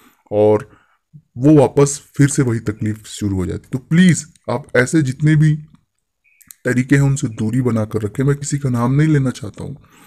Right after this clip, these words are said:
लेकिन जो भी तरीके हैं जो आप देखते हैं, आप आजमाते हैं, उनसे दूर रहें, क्योंकि वो किस्मत <clears throat> नहीं बदलने वाले हैं, वो बल्कि आपका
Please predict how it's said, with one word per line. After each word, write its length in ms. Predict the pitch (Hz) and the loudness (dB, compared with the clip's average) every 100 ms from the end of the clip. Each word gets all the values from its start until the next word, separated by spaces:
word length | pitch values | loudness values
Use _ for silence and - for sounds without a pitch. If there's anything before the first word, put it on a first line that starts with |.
| _ _ _ | _ _ _
लेकिन 180 | 131 143 | 0 4
जो 120 | 147 | 6
भी 120 | 160 | 6
तरीके 360 | 185 143 131 127 | 4 2 2 -2
हैं 160 | 127 127 | -4 -2
जो 100 | 127 | -2
आप 200 | 123 - - - _ _ _ _ _ _ _ | -2 -6 -20 -20 _ _ _ _ _ _ _
देखते 380 | 143 139 131 - | 0 0 0 0
हैं, 300 | 127 127 120 | 0 0 0
आप 160 | 117 - | -2 -4
आजमाते 400 | 113 139 127 123 | -4 -4 -4 -4
हैं, 40 | |
उनसे 200 | 123 - | -4 -6
दूर 300 | 123 139 160 | -2 0 0
रहें, 340 | 120 113 113 - _ _ _ - | 0 -4 -8 -12 _ _ _ -12
क्योंकि 180 | 147 131 | -6 -6
वो 60 | |
किस्मत 480 | - 147 147 135 - _ _ _ _ _ _ | -4 -4 0 -2 -4 _ _ _ _ _ _
<clears throat> 440 | 180 185 175 - - | 4 4 2 -4 -2
नहीं 320 | 151 127 139 | 2 4 4
बदलने 320 | 127 120 113 | 2 0 -4
वाले 260 | 110 110 110 | -4 -4 -4
हैं, 200 | 120 170 - _ _ _ | -4 -6 -14 _ _ _
वो 60 | 113 | -6
बल्कि 320 | 117 107 127 | -4 -4 -6
आपका 540 | 127 - - 117 - | -10 -8 -6 -6 -8